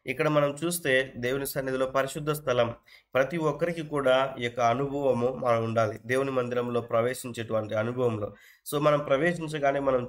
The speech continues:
చూస్తే, ఇక ఉన్నటువంటి, ఇక ఎడమ వైపున ఉన్నటువంటి ఈ యొక్క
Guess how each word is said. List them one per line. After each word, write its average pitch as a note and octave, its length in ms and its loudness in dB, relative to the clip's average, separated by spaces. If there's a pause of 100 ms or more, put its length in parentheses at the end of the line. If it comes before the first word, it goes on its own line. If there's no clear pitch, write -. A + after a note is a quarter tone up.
చూస్తే, B2+ 520 0
ఇక A2+ 180 -8
ఉన్నటువంటి, B2+ 680 0 (260)
ఇక A2+ 200 -4
ఎడమ B2+ 400 2
వైపున C3 560 2 (100)
ఉన్నటువంటి A#2+ 460 -2
ఈ A#2+ 40 -4
యొక్క A2+ 360 -2